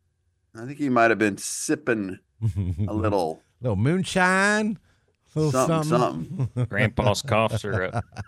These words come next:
Speaker 1: <laughs> So, did you guys hear? Uh, I was, uh, reading about the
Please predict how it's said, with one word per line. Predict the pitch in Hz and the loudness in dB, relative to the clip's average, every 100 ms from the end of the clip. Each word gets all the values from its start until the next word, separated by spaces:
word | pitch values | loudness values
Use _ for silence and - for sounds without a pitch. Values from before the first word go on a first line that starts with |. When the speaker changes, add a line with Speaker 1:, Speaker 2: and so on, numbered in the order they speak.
| - - - | -10 -12 -6
Speaker 1:
<laughs> | 123 117 110 - - 123 - - 123 _ | -2 -2 -4 -10 -8 -8 -8 -10 -10 _
So, | - 147 139 - - _ _ - | 0 4 4 2 -6 _ _ 0
did | 120 156 156 | 4 4 4
you | 311 | 4
guys | 269 208 160 123 - _ _ - | 6 6 6 0 -10 _ _ -12
hear? | 131 160 143 131 - | 0 2 4 2 -2
Uh, | 123 - - | -4 -4 -2
I | 127 | 2
was, | 143 117 - - _ | 4 2 0 -16 _
uh, | 110 98 87 76 - _ _ _ _ _ _ _ 90 85 - | -2 0 0 -2 -8 _ _ _ _ _ _ _ -16 -16 -2
reading | 120 175 170 135 | 4 6 6 4
about | 107 113 110 - | 4 6 4 2
the | 104 95 87 76 | 0 2 2 -2